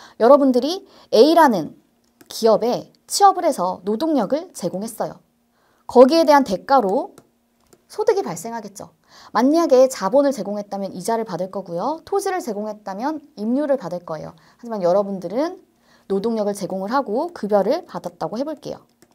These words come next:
그게 여러분들의 소득이 되겠죠. 생산 요소 시장에서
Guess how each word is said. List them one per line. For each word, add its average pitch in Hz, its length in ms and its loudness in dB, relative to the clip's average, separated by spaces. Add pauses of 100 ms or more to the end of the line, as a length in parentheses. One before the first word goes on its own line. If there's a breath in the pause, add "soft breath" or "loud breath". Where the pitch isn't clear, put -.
(160)
그게 277 160 -4
여러분들의 196 440 2
소득이 370 340 -8
되겠죠. 151 440 -14 (540 soft breath)
생산 403 340 -2
요소 240 180 -2
시장에서 254 720 -4